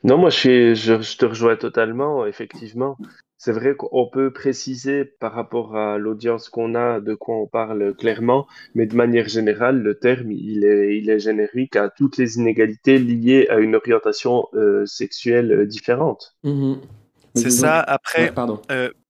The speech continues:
Speaker 3: excuse. Euh, après, il y a aussi, il y a deux, entre guillemets, euh, deux définitions, euh, purement littéraires de l'homophobie.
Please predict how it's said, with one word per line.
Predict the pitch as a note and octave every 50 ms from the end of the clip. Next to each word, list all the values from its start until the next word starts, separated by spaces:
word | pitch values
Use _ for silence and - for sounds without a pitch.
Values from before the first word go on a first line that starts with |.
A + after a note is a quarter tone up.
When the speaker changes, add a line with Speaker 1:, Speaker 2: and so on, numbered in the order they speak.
| _ -
Speaker 3:
excuse. | C3 - - - C3 A#2 A2+ - - - - - - _
Euh, | C3+ B2 A#2+ A#2+
après, | - B2+ - - - F3+ F3
il | D#3 C3+
y |
a | B2+ C3 C#3 C#3+ D3 D3 - -
aussi, | C3 B2 - - - - D#3+ E3 E3+ - -
il | C#3
y | C3
a | B2
deux, | A#2+ B2 D3 D#3+ E3 E3 E3 E3 - B3 - _ _ _ -
entre | B2+ B2+ C3
guillemets, | B2 - - C#3+ C#3+ D3 C#3+ C3+
euh, | B2 B2
deux | A#2+ A#2 C#3+ D#3+ D#3+
définitions, | D3+ D3 C#3 - - D3+ D3 D3 C3 - - - D3+ D3 D3+ D3 C3
euh, | A#2 A#2 A2+ A2 A2 A2 G#2+ _ _ _
purement | D3 C#3+ B2+ C3+ C3+ C3+
littéraires | B2+ C3 - - C#3+ C3+ D3+ D3 C3+ -
de | C3
l'homophobie. | B2 B2 A#2+ A#2+ B2 A#2 - - B2+ A#2 C3 D#3 F#3+